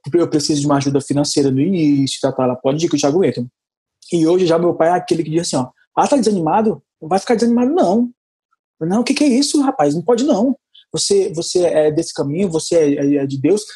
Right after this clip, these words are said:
bora seguir sua missão aí, erguendo a cabeça, é, é, as coisas", as, ou seja, meu pai que antes, hoje já é um dos que, sabe, incentiva os meus pais, assim, são grandes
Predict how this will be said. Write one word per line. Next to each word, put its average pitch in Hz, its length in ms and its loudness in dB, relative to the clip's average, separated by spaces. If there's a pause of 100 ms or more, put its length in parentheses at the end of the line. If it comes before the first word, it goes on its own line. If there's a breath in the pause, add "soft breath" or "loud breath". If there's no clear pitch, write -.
(180 loud breath)
bora 160 180 0
seguir 214 280 0
sua 208 140 0
missão 196 340 -2
aí, 151 280 0
erguendo 185 280 -2
a 175 40 -8
cabeça, 156 680 0 (320 loud breath)
é, 135 300 0
é, 135 60 0
as 131 240 -2
coisas", 147 420 0
as, - 260 -4
ou 160 100 0
seja, 135 240 0
meu 147 260 2
pai 151 200 2
que 170 180 0
antes, 175 360 0 (280 loud breath)
hoje 160 300 0
já 151 140 4
é 151 60 4
um 156 160 2
dos 156 180 -6
que, 160 240 -4
sabe, 143 240 -2
incentiva 143 440 -2
os 139 80 0
meus 143 140 0
pais, 131 280 0
assim, 139 80 -4
são 143 180 -2
grandes 143 540 -2